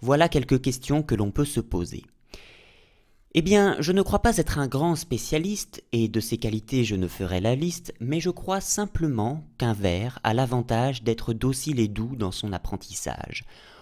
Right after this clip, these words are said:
On mémorise mieux grâce au rythme et aux rimes.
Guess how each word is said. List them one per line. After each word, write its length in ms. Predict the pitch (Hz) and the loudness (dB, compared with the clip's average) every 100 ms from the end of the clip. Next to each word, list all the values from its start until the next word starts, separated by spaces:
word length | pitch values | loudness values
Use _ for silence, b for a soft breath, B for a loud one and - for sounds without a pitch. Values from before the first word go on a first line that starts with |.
| B | B
On 100 | 123 | 2
mémorise 540 | 151 185 170 147 131 | 4 6 4 4 2
mieux 380 | 131 120 117 139 | 2 2 2 2
grâce 380 | 143 110 113 - | 0 -2 -2 0
au 60 | 110 | -2
rythme 380 | 101 127 - 120 - | -2 -4 -4 -6 -4
et 100 | 110 | -4
aux 80 | 98 | -4
rimes. 400 | 78 82 76 - | -6 -6 -6 -6